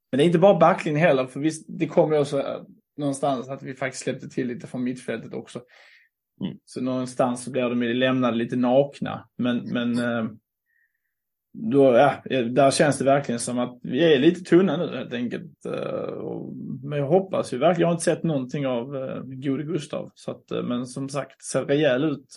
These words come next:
Speaker 1: också han. Och det är hoppet mellan ettan och två, eller, eh, alltså, ettan och superettan är ju inte lika allvarligt kanske som för Koffi då när han kommer och sådär. Så att, hoppas att, eh, han kan ta kliv snabbt.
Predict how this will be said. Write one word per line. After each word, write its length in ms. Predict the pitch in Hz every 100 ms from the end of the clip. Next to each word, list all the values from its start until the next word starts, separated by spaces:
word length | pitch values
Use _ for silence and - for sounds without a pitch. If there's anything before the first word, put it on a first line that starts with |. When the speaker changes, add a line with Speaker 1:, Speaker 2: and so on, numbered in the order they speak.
| -
Speaker 1:
också 360 | - 147 -
han. 360 | 143 131 120 131 _ _ _ _ _ _ _ _ _ -
Och 120 | -
det 120 | 139 135
är 300 | 127 131 127
hoppet 460 | 156 - - 127
mellan 240 | 135 135 131
ettan 340 | 151 - 135
och 100 | 127
två, 320 | - 151 147
eller, 460 | 151 147 143 117 - 73 -
eh, 60 |
alltså, 320 | 139 139 131 -
ettan 400 | 147 160 151 -
och 200 | 135 -
superettan 640 | - 139 - 127 131 139
är 40 | 135
ju 80 | 143
inte 140 | 147
lika 380 | 131 143 - 117
allvarligt 400 | 135 151 127 -
kanske 240 | 127 127
som 180 | 117 123
för 100 | 127
Koffi 380 | - 120 - 120
då 80 | 135
när 100 | 120
han 180 | 135
kommer 260 | 120 123 123
och 60 | 120
sådär. 220 | 127 123
Så 120 | -
att, 100 | - - _ _ _ _ _ _ _ _
hoppas 380 | 135 131 123 117
att, 260 | 120 - -
eh, 180 | 123 120
han 140 | 131
kan 140 | 131
ta 120 | 127 127
kliv 320 | - 131 -
snabbt. 500 | - 135 127 -